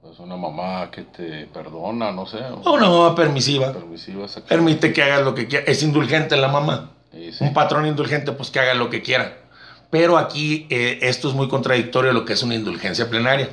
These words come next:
Speaker 2: La palabra indulgente o indulgencia se, se suenan muy similares, pero son muy diferentes. La indulgencia plenaria que nos ofrece la Santa Iglesia Católica, a los que estamos dentro de la Santa Iglesia Católica,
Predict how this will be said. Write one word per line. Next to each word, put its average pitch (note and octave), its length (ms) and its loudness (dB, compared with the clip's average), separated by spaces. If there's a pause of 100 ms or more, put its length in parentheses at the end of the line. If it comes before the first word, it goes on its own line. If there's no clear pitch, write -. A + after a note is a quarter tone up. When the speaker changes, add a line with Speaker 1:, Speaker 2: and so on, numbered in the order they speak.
(360)
Speaker 2:
La B2 180 0
palabra D#3+ 340 2
indulgente D#3+ 840 -2
o B2 80 -6
indulgencia B2 560 2
se, A#2 300 2
se F2 680 2 (440)
suenan D3 360 2
muy D#3+ 160 8
similares, D3+ 420 4
pero G2+ 220 -2
son B2+ 180 -2
muy B2+ 120 -4
diferentes. F2+ 680 -4 (260)
La G#2+ 100 -2
indulgencia E3 580 2
plenaria C3 560 0 (600)
que G2 180 -4
nos F#2+ 200 -2
ofrece C3+ 360 2
la A2+ 100 2
Santa C3 300 0
Iglesia C3 340 2
Católica, B2 720 -2
a F2 60 0
los E2+ 120 -4
que - 40 -6
estamos A2 400 -4
dentro F#2 260 -2
de F#2 60 -2
la E3+ 60 0
Santa A#2+ 260 -4
Iglesia B2 280 0
Católica, C3 580 0